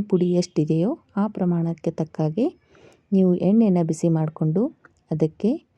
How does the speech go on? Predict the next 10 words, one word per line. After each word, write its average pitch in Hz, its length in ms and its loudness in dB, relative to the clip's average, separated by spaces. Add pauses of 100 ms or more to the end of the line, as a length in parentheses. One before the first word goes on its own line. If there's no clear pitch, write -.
(800)
ಒಂದು 202 240 4
ಸ್ಪೂನ್ನಷ್ಟು 160 560 2
ಹಿಂಗು, 170 340 2 (300)
ಒಂದೆರಡು 170 400 2
ಸ್ಪೂನ್ನಷ್ಟು 160 480 0 (100)
ಕೆಂಪು 156 220 -4 (100)
ಅಚ್ಚ - 160 -10 (100)
ಖಾರದ 156 340 -4 (100)
ಪುಡಿ 196 200 2 (600)
ಮತ್ತು 180 320 0